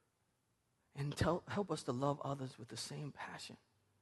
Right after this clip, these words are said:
To love those who are in this body with the same passion. To love those who are outside the body with the same passion, Lord. And I pray for those who we have been sharing the gospel with,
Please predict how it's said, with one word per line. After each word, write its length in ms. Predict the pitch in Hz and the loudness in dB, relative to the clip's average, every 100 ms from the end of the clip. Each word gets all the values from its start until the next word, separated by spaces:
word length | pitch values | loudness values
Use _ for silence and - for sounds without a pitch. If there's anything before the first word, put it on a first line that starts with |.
| _ _ _ _ _ _ _ _ _ _ _ _ _ _ _ _ _ _ | _ _ _ _ _ _ _ _ _ _ _ _ _ _ _ _ _ _
To 100 | - | 2
love 280 | 160 151 156 | 8 8 10
those 240 | 147 151 | 8 8
who 160 | 151 143 | 8 6
are 20 | |
in 100 | 135 | 8
this 160 | 143 - | 6 4
body 340 | 131 139 143 | -2 -2 -2
with 200 | 135 117 | -4 -6
the 60 | 113 | -6
same 380 | - 123 139 131 | -4 -2 0 -2
passion. 480 | - 147 - 175 - _ _ _ _ _ - - | -4 -10 -8 -8 -10 _ _ _ _ _ -20 6
To 100 | 147 | 8
love 320 | 147 156 151 | 12 12 12
those 240 | 151 160 | 12 12
who 80 | 156 | 10
are 100 | 123 | 10
outside 480 | 160 156 - 143 151 | 10 8 6 2 2
the 60 | 143 | 0
body 320 | 151 147 139 | 6 6 6
with 160 | 139 | 2
the 80 | 139 | 0
same 420 | 127 - 151 151 | -4 -2 0 0
passion, 540 | 143 - 185 - - 139 | 0 -6 -10 -10 -6 -2
Lord. 240 | 139 131 139 _ _ _ _ _ _ _ _ _ _ _ _ _ _ - | -2 -2 -6 _ _ _ _ _ _ _ _ _ _ _ _ _ _ 4
And 80 | 147 | 4
I 40 | |
pray 240 | - 202 170 | 8 12 12
for 140 | 165 | 10
those 600 | 143 156 156 143 139 - - _ - _ _ _ | 12 12 12 12 8 -2 -14 _ -20 _ _ _
who 120 | - 185 | 6 12
we 140 | 156 | 12
have 120 | 151 | 12
been 120 | 147 | 10
sharing 580 | 143 - 160 156 147 143 - - _ _ _ _ | 6 6 6 8 6 4 -2 -18 _ _ _ _
the 60 | 135 | 2
gospel 460 | - 147 147 151 | 8 8 8 2
with, 260 | 139 139 143 | 6 6 4